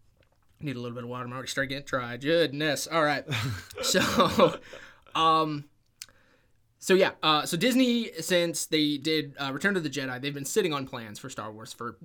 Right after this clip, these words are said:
Speaker 1: decades until they finally got the opportunity.
Speaker 2: Okay.
Speaker 1: So when you have, uh,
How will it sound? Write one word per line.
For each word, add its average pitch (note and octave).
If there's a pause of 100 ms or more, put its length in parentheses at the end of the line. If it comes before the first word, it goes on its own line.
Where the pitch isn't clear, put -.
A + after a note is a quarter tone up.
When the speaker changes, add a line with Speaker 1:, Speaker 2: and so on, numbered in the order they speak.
(140)
Speaker 1:
decades A#2
until C3
they B2
finally A#2
got A2
the A#2
opportunity. G#2 (240)
Speaker 2:
Okay. G#2
Speaker 1:
So D#3+
when E3+
you A#3+
have, G#3 (220)
uh, C3+